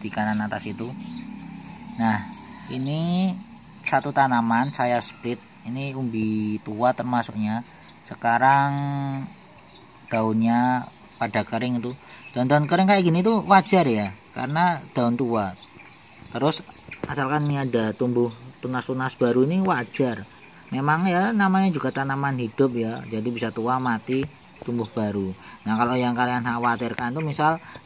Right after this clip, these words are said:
daun kering kayak gini, tapi daun kering kayak gini, tapi tidak muncul tunas-tunas baru ini. Nah, itu biasanya bisa jadi tanamannya akan mati. Nah, ini kita lihat, ini tumbuh dengan baik. Ini kemarin,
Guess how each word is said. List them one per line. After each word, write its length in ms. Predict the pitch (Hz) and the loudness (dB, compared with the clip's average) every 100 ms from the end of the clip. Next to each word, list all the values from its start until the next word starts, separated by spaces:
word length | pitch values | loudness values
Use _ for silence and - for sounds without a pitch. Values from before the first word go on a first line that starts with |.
| - | -2
daun 180 | 113 | 0
kering 240 | 113 123 123 | 0 -2 -2
kayak 220 | 120 113 | -2 -4
gini, 240 | - 123 | -4 -4
tapi 400 | 147 127 - 165 - - - - - - - - | -2 -2 0 -2 -4 -16 -20 -18 -18 -20 -10 -4
daun 180 | 117 117 | -2 -2
kering 160 | 127 123 | -4 -2
kayak 160 | 127 | -2
gini, 400 | 117 113 117 143 - - - - - - - | -2 -2 -2 -4 -10 -20 -20 -20 -20 -20 -12
tapi 240 | 120 147 | -2 0
tidak 160 | 123 98 | 0 -2
muncul 400 | 127 123 135 120 | -4 -2 -2 -2
tunas-tunas 560 | 131 123 123 127 127 | -2 -4 -2 -6 -4
baru 240 | 113 110 110 | -2 0 0
ini. 400 | 107 107 104 98 | 0 0 0 -2
Nah, 240 | 98 101 | -2 -4
itu 160 | 110 120 | -4 -2
biasanya 480 | 113 101 107 117 120 | -2 -2 -4 -4 -6
bisa 160 | - 107 | -4 -4
jadi 400 | 104 98 123 120 | -4 -4 -4 -4
tanamannya 480 | 110 107 110 127 123 | -2 -2 0 -2 -2
akan 140 | 117 | -2
mati. 560 | 107 98 95 104 98 92 - - - - - - - - - - - - | -2 -4 -6 -6 -6 -8 -12 -16 -20 -20 -20 -20 -18 -18 -16 -18 -18 -12
Nah, 240 | 98 95 92 92 | -10 -10 -12 -12
ini 200 | 101 - - | -8 -8 -8
kita 140 | 107 107 | -8 -4
lihat, 400 | 110 117 127 139 - - - - | -2 0 -2 -2 -8 -16 -16 -12
ini 240 | 120 143 143 147 | -6 -4 -4 -4
tumbuh 240 | 131 117 | -2 -2
dengan 240 | 113 110 110 | 0 0 0
baik. 480 | 104 101 117 139 - | -2 -2 -2 -4 -6
Ini 160 | 135 131 | -8 -8
kemarin, 720 | 131 131 123 123 143 156 | -6 -2 0 0 2 2